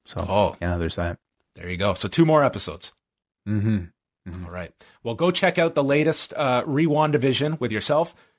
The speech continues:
Speaker 2: W H Park, and Scrump going through every conceivable outcome on this series. Uh, my head was spinning, Way,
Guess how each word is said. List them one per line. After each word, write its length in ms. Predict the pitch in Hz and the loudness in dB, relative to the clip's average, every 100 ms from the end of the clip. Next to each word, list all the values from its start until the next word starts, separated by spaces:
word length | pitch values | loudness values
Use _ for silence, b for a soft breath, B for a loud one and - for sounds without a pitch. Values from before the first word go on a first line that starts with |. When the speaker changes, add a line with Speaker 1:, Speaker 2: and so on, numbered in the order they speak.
| _ | _
Speaker 2:
W 240 | 147 160 165 | 0 2 2
H 180 | 160 - | 0 0
Park, 280 | 143 165 - | 0 0 -2
and 140 | 131 | 0
Scrump 460 | - - 185 202 - _ _ _ _ | 0 0 0 0 -4 _ _ _ _
going 280 | 143 151 151 | -2 0 0
through 500 | - 151 151 143 135 B B - | 0 2 2 2 -2 B B -2
every 360 | 180 185 247 - | 0 2 0 2
conceivable 1120 | 196 170 - 180 185 185 160 185 185 185 180 b b b - | 2 2 2 2 2 2 2 2 2 0 -4 b b b -2
outcome 640 | 175 185 - 139 127 117 b b - | 0 0 0 0 2 -2 b b -4
on 220 | 147 147 | 0 2
this 160 | 147 139 | 2 0
series. 640 | - 139 120 92 90 - - | 2 0 0 -2 -4 -6 -8
Uh, 200 | 110 101 | -6 -4
my 220 | 147 139 143 | 0 2 2
head 200 | 151 127 | 2 0
was 140 | 120 | -2
spinning, 340 | - 123 107 | 0 -2 -2
Way, 240 | 90 92 | -2 -2